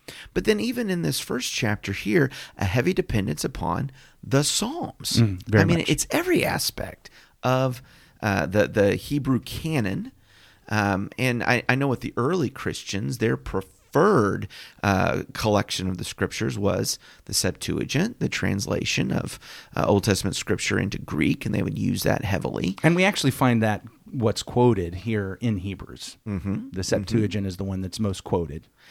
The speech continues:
Speaker 1: And so working from this existing canon, the first Christians and the apostles could declare the message of Christ and say, "Look, let, let's go back to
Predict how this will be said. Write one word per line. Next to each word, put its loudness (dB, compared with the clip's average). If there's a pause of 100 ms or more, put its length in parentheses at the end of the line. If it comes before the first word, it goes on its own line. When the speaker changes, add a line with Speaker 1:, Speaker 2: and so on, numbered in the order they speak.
(160)
Speaker 1:
And 0
so 4
working 2
from 0
this 0 (320)
existing -2 (300)
canon, -4 (520)
the 4
first 4
Christians -2
and -2
the 0
apostles -4 (280)
could -2
declare 2
the 0
message 0
of -12
Christ -2
and -4
say, 2
"Look, -2 (260)
let, 0
let's 2
go -2
back 0
to 0